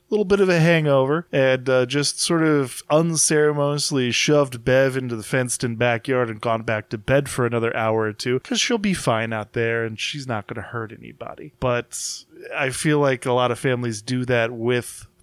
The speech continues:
their own parents or grandparents when they get to that stage where they sort of shove it off on somebody else or just, you know, out of sight, out of mind, so they don't have to deal with it. And then maybe that's a little bit of a defense mechanism as well.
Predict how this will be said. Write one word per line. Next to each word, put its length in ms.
their 380
own 340
parents 460
or 60
grandparents 500
when 80
they 100
get 200
to 100
that 240
stage 340
where 100
they 120
sort 300
of 140
shove 380
it 100
off 360
on 160
somebody 500
else 600
or 200
just, 580
you 120
know, 320
out 160
of 80
sight, 380
out 180
of 160
mind, 640
so 160
they 140
don't 340
have 200
to 120
deal 260
with 160
it. 100
And 200
then 200
maybe 280
that's 240
a 40
little 140
bit 160
of 100
a 60
defense 540
mechanism 500
as 180
well. 540